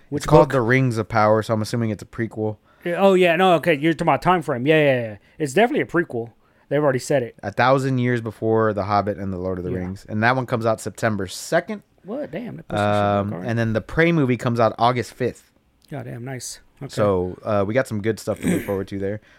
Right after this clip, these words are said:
Speaker 2: Why is it trying to be woke? I'm sorry, what, what are you talking about?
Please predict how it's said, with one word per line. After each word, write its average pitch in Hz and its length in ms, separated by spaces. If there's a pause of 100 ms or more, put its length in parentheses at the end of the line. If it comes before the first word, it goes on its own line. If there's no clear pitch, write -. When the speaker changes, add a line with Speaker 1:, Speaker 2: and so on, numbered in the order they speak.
Speaker 2:
Why 123 180
is 170 80
it 170 80
trying 170 200
to 160 40
be 160 120
woke? 160 260
I'm 151 120
sorry, 160 240
what, 156 180
what 143 100
are 151 40
you 156 100
talking 156 180
about? 175 200